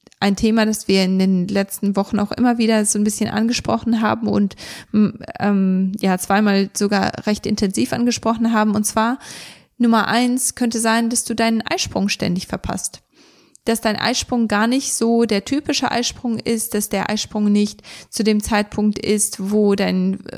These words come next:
Frauenarzt sagt, dass er wahrscheinlich sein wird. Und, ähm, du hast eben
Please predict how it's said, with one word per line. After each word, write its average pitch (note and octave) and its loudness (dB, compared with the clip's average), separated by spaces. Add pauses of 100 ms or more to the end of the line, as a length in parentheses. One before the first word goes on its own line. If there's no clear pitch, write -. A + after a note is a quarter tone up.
Frauenarzt G#3 0
sagt, G3 -2
dass G3+ -4
er F#3 -2
wahrscheinlich F#3+ 0
sein B3 0
wird. B3 0 (460)
Und, G#3+ 4
ähm, G3+ 2 (240)
du G#3 4
hast G3 -4
eben G3 2